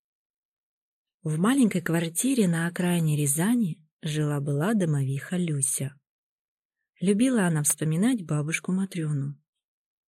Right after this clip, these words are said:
Так с ней хорошо жилось в старенькой избушке.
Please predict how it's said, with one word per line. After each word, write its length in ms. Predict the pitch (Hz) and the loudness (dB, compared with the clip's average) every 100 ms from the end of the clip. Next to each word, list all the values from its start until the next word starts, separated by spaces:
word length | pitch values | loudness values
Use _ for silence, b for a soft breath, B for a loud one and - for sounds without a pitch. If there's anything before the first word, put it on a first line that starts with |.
| - | -8
Так 180 | 262 - | -6 -4
с 100 | - | -4
ней 100 | 151 | -2
хорошо 400 | 160 156 143 151 | -2 -2 -2 -4
жилось 340 | 147 151 220 | -2 -2 -2
в 60 | - | -4
старенькой 540 | - 156 151 151 170 | -4 -2 -2 -2 -4
избушке. 680 | 175 170 147 - - 143 | -4 -6 -6 -8 -8 -12